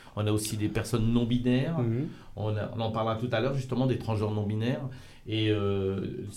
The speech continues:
Speaker 1: tout cet échange fait qu'à un moment donné, on arrive à, on arrive à s'alimenter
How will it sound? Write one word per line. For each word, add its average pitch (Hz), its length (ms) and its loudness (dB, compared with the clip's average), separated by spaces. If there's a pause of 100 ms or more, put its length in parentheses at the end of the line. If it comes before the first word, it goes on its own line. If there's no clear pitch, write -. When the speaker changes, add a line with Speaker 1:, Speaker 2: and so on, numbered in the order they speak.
(220)
Speaker 1:
tout 170 120 2
cet 156 240 0
échange 156 480 0 (180)
fait 147 280 -2
qu'à 135 100 0
un 127 40 4
moment 127 240 4
donné, 139 300 2 (100)
on 127 120 4
arrive 135 280 2
à, 110 520 0 (560)
on 120 180 2
arrive 135 180 4
à 139 80 6
s'alimenter 151 680 -2